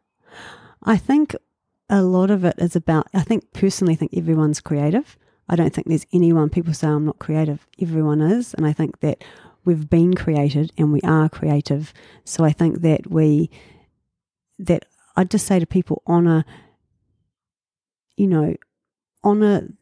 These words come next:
the things that you love and the depth of who you are, and allow that to kind of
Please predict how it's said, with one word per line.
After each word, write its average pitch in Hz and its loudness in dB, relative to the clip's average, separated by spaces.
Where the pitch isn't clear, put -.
the 180 -2
things 180 2
that - -2
you 165 0
love 160 2
and 160 2
the 156 2
depth - -4
of 165 -6
who 175 2
you 156 0
are, 151 0
and 156 -2
allow 170 2
that 160 0
to 170 -4
kind 160 -2
of 151 -2